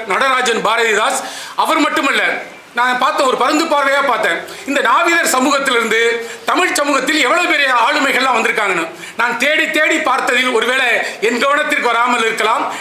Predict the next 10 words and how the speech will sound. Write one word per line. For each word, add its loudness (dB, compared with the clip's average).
நான் 0
முப்பது 0
ஆண்டுகளுக்கு 0
முன்பே 0
நான் 2
வாசித்த 0
மதுரை 2
மாவட்டம் 2
திருமங்கலத்தில் 0
பிறந்த 2